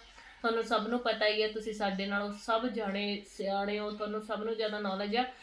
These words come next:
But ਫਿਰ ਵੀ ਸਾਨੂੰ ਕਿਤੇ ਨਾ ਕਿਤੇ ਕੁਮੈਂਟਸ ਆਉਂਦੇ ਵੀ ਤੁਸੀਂ ਵੀਡੀਓ 'ਚ ਇਹਨਾਂ ਬਾਰੇ ਕਿਉਂ ਨਹੀਂ ਬੋਲਦੇ। ਠੀਕ ਹੈ,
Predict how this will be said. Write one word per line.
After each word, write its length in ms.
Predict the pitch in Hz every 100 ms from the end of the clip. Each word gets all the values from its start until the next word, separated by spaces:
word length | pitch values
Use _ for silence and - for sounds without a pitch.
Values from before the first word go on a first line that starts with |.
| - - - 262
But 240 | 294 359
ਫਿਰ 200 | 349 330
ਵੀ 140 | 330
ਸਾਨੂੰ 300 | 403 359 359
ਕਿਤੇ 220 | 339 302 320
ਨਾ 120 | 320
ਕਿਤੇ 220 | 320 311
ਕੁਮੈਂਟਸ 460 | 320 302 277 269 302
ਆਉਂਦੇ 220 | 285 311
ਵੀ 100 | 349
ਤੁਸੀਂ 300 | 330 320 302
ਵੀਡੀਓ 280 | 302 294 320
'ਚ 80 |
ਇਹਨਾਂ 220 | 311 294 302
ਬਾਰੇ 180 | 294
ਕਿਉਂ 300 | 269 277 247
ਨਹੀਂ 180 | 226 214
ਬੋਲਦੇ। 320 | 185 170 147 - - - - - - -
ਠੀਕ 280 | 254 269
ਹੈ, 80 | 269